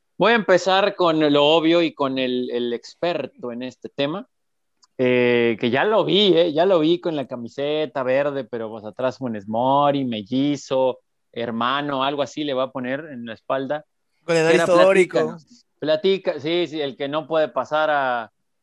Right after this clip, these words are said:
Speaker 1: a Humberto Suárez. Bueno,
Speaker 2: Al papayero.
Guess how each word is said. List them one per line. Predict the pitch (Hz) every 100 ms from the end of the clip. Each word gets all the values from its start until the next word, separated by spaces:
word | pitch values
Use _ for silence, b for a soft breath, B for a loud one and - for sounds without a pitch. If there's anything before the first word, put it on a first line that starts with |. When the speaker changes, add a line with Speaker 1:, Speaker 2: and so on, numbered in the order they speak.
| _ _ -
Speaker 1:
a | 127 123 123 120
Humberto | 123 127 143 156 - 127
Suárez. | 147 160 170 165
Bueno, | 170 175 113 110 123 107 -
Speaker 2:
Al | 160 170
papayero. | 180 180 196 220 175